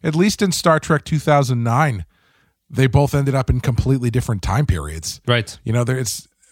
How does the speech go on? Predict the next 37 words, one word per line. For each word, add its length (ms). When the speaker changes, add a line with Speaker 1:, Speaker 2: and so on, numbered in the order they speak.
Speaker 1:
so 600
this 220
is 200
like, 380
I, 200
I 80
know 160
they're 120
using 400
a, 280
a 80
method 420
that 120
was 160
used 260
previously, 760
uh, 500
in 220
the 120
franchise, 640
but 180
it's, 420
it's 200
a 40
very 340
clunky 380
mechanic 460
for 220
a 40
show 180
like 180
this. 280
Speaker 2:
So 140
what'd 100
you 60
think 340
of 720